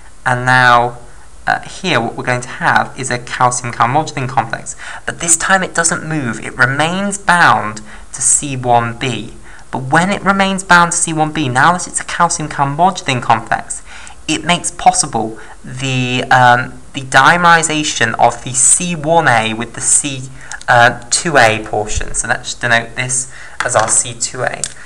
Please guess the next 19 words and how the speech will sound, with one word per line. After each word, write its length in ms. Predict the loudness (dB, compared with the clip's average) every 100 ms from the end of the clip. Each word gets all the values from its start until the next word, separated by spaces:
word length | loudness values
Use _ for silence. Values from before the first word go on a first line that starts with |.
| -10
So 120 | -6
basically 440 | -2 0 -2 -4 -8
you 100 | -6
dimerize 840 | 0 2 4 2 4 6 4 2
the 80 | -2
C 260 | -2 -2 -4
two 340 | -4 -2 4
A 300 | 4 4 -2 -10 -16 -18 -18 -18 -16 -6
with 200 | -4 -4
the 40 | -2
C 280 | -2 -2 -2
one 280 | 2 4
A, 180 | 4 0
which, 260 | -2 -8 -2
remember, 320 | 2 2 2
are 60 | 0
these 200 | 0 -2
two 360 | 6 6 6
por-, 460 | -2 -4 -2 -2